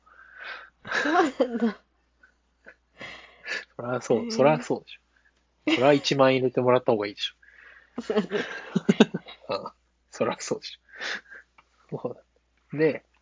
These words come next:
Speaker 2: だからそういうふうに、なんか五円玉を作りたかった。お釣りとして。
Speaker 1: うんうんうん。うん。
Speaker 2: っていうのが、まあ、なんかその謎の回答になるわけなんだけど、
Speaker 1: へえ。
Speaker 2: だからその後に神社の方に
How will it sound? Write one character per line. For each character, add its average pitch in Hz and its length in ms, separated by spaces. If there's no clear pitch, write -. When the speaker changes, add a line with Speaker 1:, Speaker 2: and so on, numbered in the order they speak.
Speaker 2:
だ 139 80
か 123 60
ら 110 60
そ 156 160
う 165 60
い 170 40
う - 20
ふ 170 120
う 147 80
に、 131 200
な 113 100
ん - 40
か - 100
五 123 200
円 196 180
玉 180 200
を 147 160
作 - 220
り 139 100
た 123 100
か 117 80
っ - 40
た。 - 120
お 123 80
釣 110 240
り - 40
と 110 100
し 247 140
て。 240 80
Speaker 1:
う - 80
ん 233 120
う - 20
ん 214 360
う 233 40
ん。 226 140
う 202 60
ん。 208 60
Speaker 2:
っ - 20
て 165 120
い 165 420
う 165 40
の 160 140
が、 165 320
ま 117 100
あ、 - 40
な 107 40
ん 110 40
か 113 80
そ 117 140
の 107 340
謎 107 280
の 117 240
回 107 220
答 110 220
に 110 120
な 120 180
る 113 100
わ - 80
け - 100
な - 100
ん - 80
だ - 80
け 220 100
ど、 202 80
Speaker 1:
へ 208 40
え。 202 100
Speaker 2:
だ 208 60
か 110 80
ら 220 60
そ 117 100
の 123 120
後 139 180
に 110 100
神 113 300
社 107 120
の 110 80
方 110 180
に 110 200